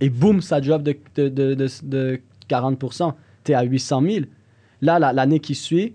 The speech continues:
encore une mauvaise année, tu drops à sept cent mille, mais tu es obligé de retirer de l'argent. Fait que t'as retiré cent quarante mille en deux ans, peut-être.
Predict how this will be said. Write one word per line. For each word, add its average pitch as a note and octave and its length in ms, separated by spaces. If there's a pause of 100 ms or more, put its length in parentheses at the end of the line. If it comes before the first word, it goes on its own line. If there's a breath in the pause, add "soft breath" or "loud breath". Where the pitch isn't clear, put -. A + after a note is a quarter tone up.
(140)
encore D3 320
une D3+ 80
mauvaise C#3 300
année, C#3 240
tu C3+ 120
drops B2 240
à A#2 40
sept A#2+ 160
cent B2 140
mille, C#3+ 220
mais B2+ 100
tu - 140
es - 20
obligé C#3+ 320
de B3+ 80
retirer G#3+ 380
de D#3+ 80
l'argent. D3+ 340 (640 soft breath)
Fait D3 200
que D3 40
t'as C3 120
retiré C#3 300
cent C#3+ 220
quarante C3+ 380
mille A3 200
en E3 80
deux C#3+ 280
ans, G3 80
peut-être. F#3 420